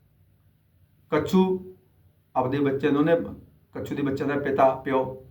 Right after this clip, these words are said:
ਮਹਾਰਾਜ ਕਹਿੰਦੇ, ਧੰਨਾ ਜੀ ਕਹਿੰਦੇ, ਧੰਨਾ ਜੀ, ਧੰਨਾ ਭਗਤ ਜੀ ਕਹਿੰਦੇ, ਉਹਦੇ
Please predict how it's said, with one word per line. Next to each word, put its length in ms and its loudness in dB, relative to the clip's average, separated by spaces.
ਮਹਾਰਾਜ 580 8
ਕਹਿੰਦੇ, 220 2
ਧੰਨਾ 300 6
ਜੀ 120 2
ਕਹਿੰਦੇ, 320 4
ਧੰਨਾ 260 4
ਜੀ, 100 0
ਧੰਨਾ 340 2
ਭਗਤ 180 4
ਜੀ 340 2
ਕਹਿੰਦੇ, 480 8
ਉਹਦੇ 480 8